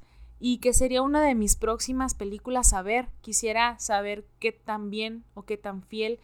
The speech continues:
es la adaptación a la literatura. Y pues vamos a hablar un poquito de este libro. El argumento de este libro es una enfermedad pareciera infecciosa que se propaga por una, eh, sociedad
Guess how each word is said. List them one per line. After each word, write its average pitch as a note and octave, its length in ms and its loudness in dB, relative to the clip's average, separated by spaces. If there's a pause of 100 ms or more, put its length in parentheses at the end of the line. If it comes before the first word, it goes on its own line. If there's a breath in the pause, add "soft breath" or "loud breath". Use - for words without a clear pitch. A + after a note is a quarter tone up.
(340 soft breath)
es G#3 160 -6
la A3 100 2
adaptación G3 580 0
a G#3 80 -2
la F#3+ 100 2
literatura. F3+ 800 -4 (400 loud breath)
Y C#4 140 6
pues D4+ 120 10
vamos D#4+ 240 8
a F4+ 40 6
hablar C#4+ 200 8
un D4 120 2
poquito C4+ 340 0
de C4 80 4
este C4 240 2
libro. A#3+ 400 -2 (100)
El A#3 140 -6
argumento A3+ 640 -4
de B3+ 80 -2
este B3 240 -2
libro A3+ 380 -4
es G#3 340 -2 (260 soft breath)
una A#3 200 -6
enfermedad G#3 720 4 (560)
pareciera G3+ 580 4
infecciosa A#3 840 -4 (440 soft breath)
que A3+ 120 2
se G#3+ 180 6
propaga G#3+ 680 2
por G3 220 -2
una, G#3 420 -6 (480)
eh, F3+ 580 -8 (280)
sociedad G#3 760 2